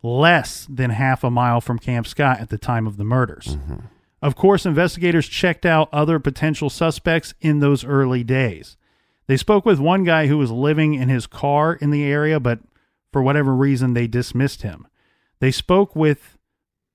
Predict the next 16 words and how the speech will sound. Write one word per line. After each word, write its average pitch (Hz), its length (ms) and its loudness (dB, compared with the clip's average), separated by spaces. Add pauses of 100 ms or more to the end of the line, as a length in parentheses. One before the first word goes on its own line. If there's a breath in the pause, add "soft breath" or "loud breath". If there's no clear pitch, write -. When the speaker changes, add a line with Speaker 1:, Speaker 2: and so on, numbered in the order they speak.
(160)
Speaker 1:
and 120 340 -4
I 120 160 -2
don't 131 160 2
know 127 160 2
if 117 140 -6
this 123 180 -2
is 113 120 -6
his 113 120 -4
real 127 300 0
name, 131 200 2
but 117 140 -2
this 117 160 -4
is 110 140 -8
the 113 80 -4
name 113 260 -2
given. 104 420 -6